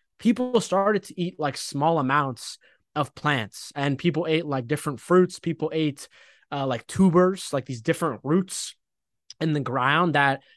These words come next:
now can be traced back to, like, potatoes and sweet potatoes. And so when you look at it, every, like, part of the world has had different diets, but they've, a lot of the times they have been based around meats, and they have been based around a small amount of,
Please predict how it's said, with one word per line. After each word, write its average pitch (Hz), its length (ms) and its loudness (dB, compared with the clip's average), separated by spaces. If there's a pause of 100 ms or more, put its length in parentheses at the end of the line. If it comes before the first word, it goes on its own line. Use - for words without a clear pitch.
now 151 320 2
can 165 180 -2
be 151 100 0
traced 147 360 -2
back 135 280 2
to, - 80 -2
like, 147 160 -2
potatoes 151 580 0
and 127 100 -4
sweet 139 260 -4
potatoes. 156 600 -2 (400)
And 165 140 0
so 214 120 8
when 185 160 6
you 180 120 4
look 240 240 2
at 147 180 4
it, 135 180 0
every, 208 300 4
like, 185 260 2
part 180 300 2
of 156 80 0
the 139 80 -2
world 135 460 2 (460)
has 143 220 -2
had 156 200 -2
different 151 320 0
diets, 156 520 2 (460)
but 175 300 4
they've, 165 360 4 (120)
a 143 100 0
lot 175 240 6
of 220 80 4
the 170 80 4
times 123 480 -2
they 147 80 2
have 151 220 0
been 143 160 2
based 160 320 2
around 143 360 -2
meats, 165 460 -4 (280)
and 139 100 -2
they 147 60 0
have 151 120 2
been 143 180 0
based 151 280 -2
around 139 580 0 (200)
a 131 100 -4
small 160 380 2
amount 147 280 2
of, 123 220 -8